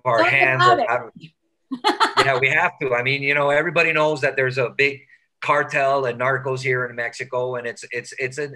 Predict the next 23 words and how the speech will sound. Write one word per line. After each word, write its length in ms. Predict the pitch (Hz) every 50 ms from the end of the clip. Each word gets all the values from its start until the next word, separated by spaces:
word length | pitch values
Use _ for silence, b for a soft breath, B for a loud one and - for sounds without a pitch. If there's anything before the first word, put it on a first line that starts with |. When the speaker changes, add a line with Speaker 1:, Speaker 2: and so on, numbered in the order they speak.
| 131
Speaker 1:
situation. 720 | - - - 180 175 - 190 165 170 185 190 - 139 107
It's 200 | 104 101 - - 123
not 240 | 127 143 175 170 -
easy 500 | - 156 175 160 135 139 120 107 101 - b b b b b b _ _
to, 240 | - 123 120 113 113 107
you 160 | 113 113 113
can't 240 | - 151 156 160 151
just 160 | 165 156 135
avoid 400 | 147 127 127 135 143 147 143 131 131
them. 380 | 139 135 135 135 135 135 135
You 160 | 131 123 107
can't 260 | - 135 131 127 131 131
just 300 | 139 127 131 - - B B B B _ _ -
take 200 | 151 139 135 139
them 120 | 139 131
out 120 | 127 127
of 100 | 127 123 -
the 100 | 123 117
equation. 680 | 104 - - 135 127 131 131 127 131 127 120 120 120 113 - _ _ _ _
I 200 | - 113 123 135
always 340 | 139 139 139 139 135 135 131 -
believe 440 | 127 120 117 127 127 127 127 131
that 280 | 131 117 113 110 - b